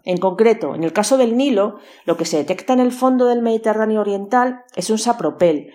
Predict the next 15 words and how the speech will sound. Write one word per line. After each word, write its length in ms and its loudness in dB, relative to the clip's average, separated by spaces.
una 200 0
capa 280 2
rica 520 0
en 120 -6
materia 340 -2
orgánica. 600 -6
El 100 -2
aumento 320 0
de 60 4
la 140 4
descarga 440 0
de 80 -2
agua 200 0
del 180 -2
Nilo 380 0